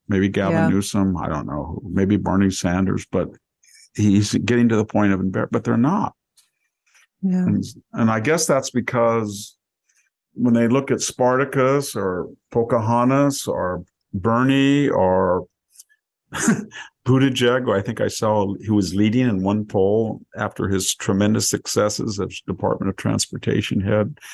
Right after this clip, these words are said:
Speaker 1: And by the way, I just came out of L A X and walked in the door, and all the power <laughs> went out for almost an hour with canceling. Can you imagine every single electrical outlet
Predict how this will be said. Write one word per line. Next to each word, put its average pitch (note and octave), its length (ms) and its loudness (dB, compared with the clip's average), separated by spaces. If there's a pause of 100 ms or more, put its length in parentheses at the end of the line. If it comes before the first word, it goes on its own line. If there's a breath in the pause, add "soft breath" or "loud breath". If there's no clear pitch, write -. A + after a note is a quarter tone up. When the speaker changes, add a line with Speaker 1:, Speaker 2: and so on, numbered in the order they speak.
(140)
Speaker 1:
And G2 140 2
by G#2+ 160 0
the G#2+ 100 2
way, G#2 220 4
I G#2 100 4
just G2 260 -2
came G2 220 0
out G2 160 0
of F#2+ 160 -2
L G2 220 2
A F#2+ 280 0
X - 220 -12
and F#2 100 -6
walked G#2 320 -4
in G2+ 140 -2
the F#2+ 100 -2
door, G#2+ 560 0 (320 soft breath)
and G2+ 120 -2
all G#2 220 2
the G2 120 -4
power G2+ 360 0
<laughs> G2 40 -2
went G#2 200 0 (140)
out - 220 0
for A2+ 140 0
almost A#2 400 -2
an G2+ 120 -6
hour G#2 400 0
with G2 220 -8
canceling. - 460 -8 (440 loud breath)
Can A#2 100 2
you C3+ 80 6
imagine A#2+ 500 2
every A2+ 400 0
single G#2 640 0
electrical G2+ 640 -4
outlet G2 460 -2